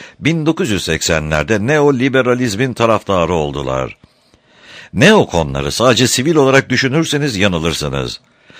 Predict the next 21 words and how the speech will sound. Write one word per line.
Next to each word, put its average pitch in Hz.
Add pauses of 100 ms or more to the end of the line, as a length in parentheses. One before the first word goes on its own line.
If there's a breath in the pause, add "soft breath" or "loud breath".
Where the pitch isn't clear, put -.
(160 loud breath)
Sözü 185
Amerikan 139
ordusundan 80
Yarbay 135
Patrick 135 (200)
F. -
Gillis'e 85
bırakalım. 69 (1400 loud breath)
Tarihe 180
baktığımızda 78
Türkiye'deki 95
siyasal 110
yapının 85
ordunun 139
etkisini 143
sınırlamada 82
kifayetsiz 135
ve 131
isteksiz 123
olduğunu 87
görürüz. 69